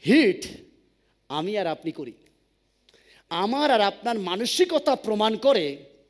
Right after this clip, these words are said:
যে একটা ছবি হিট হবে না ফ্লপ হবে। আজকের আমরা অনেক সময় জগতে আনন্দ করি,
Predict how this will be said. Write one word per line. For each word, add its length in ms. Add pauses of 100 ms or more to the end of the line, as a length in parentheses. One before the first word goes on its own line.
(320)
যে 80
একটা 140
ছবি 220
হিট 240
হবে 160
না 140
ফ্লপ 340
হবে। 160 (1120)
আজকের 240
আমরা 280
অনেক 180
সময় 400 (960)
জগতে 760
আনন্দ 540
করি, 460